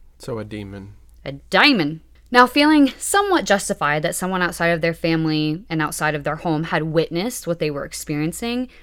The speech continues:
Speaker 2: it didn't make it easier for the Bells to live in the house with this thing. So those taking most of the abuse physically from whatever this was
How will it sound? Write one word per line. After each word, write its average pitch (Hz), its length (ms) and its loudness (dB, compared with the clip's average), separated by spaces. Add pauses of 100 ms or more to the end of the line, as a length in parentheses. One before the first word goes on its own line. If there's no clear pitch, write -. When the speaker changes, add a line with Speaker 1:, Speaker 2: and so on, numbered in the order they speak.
(380)
Speaker 2:
it 185 240 -6
didn't 226 380 0
make 180 300 -2
it 185 140 -2
easier 269 580 -4 (160)
for - 160 -2
the 262 80 0
Bells 202 380 0
to - 160 -4
live 170 440 -2
in 175 140 -4
the 190 60 -6
house 165 240 -2
with 233 100 -12
this 269 180 -4
thing. 311 280 0
So 185 260 0 (260)
those 214 300 4
taking 226 400 -2
most 175 260 -4
of 202 160 -2
the 175 300 -4
abuse 165 840 -6 (220)
physically 185 560 -2
from 170 420 -2
whatever 156 400 -2
this 165 260 -2
was 165 380 -4